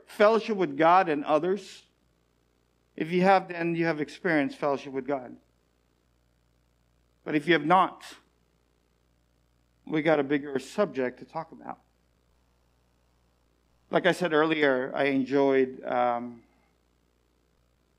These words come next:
First Peter a lot. Then, uh, about a week and a half ago on a Thursday,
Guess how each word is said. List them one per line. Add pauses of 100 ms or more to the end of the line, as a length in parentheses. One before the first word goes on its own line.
(200)
First
Peter
a
lot. (3250)
Then,
uh, (1600)
about
a
week
and
a
half
ago
on
a
Thursday,